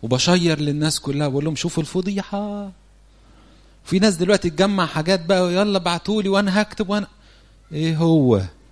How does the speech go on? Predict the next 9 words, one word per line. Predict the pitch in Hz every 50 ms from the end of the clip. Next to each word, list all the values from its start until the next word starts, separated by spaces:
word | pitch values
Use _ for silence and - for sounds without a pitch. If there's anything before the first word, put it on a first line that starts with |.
| _ - _ _ - _ _ _ _ _ - - - _ _ _ - - - -
ده | - 131
أنت | 135 131 - -
ولا | 131 139 151 151
عندك | 131 143 170 165 143 131 - -
مرصد | 139 156 147 135 - 139 123 123
ولا | 131 131 131
عندك | - 160 151 131 123 -
سور | - - 151 156 147 143 - 156
أصلًا. | 151 - - - 113 101 87